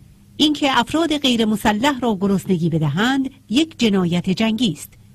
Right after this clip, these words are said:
وی خواستار استقرار ناظران سازمان ملل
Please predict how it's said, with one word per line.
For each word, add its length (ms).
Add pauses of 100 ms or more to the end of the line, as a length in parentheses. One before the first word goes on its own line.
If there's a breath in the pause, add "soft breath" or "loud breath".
(1040)
وی 240
خواستار 520
استقرار 720
ناظران 600
سازمان 580
ملل 420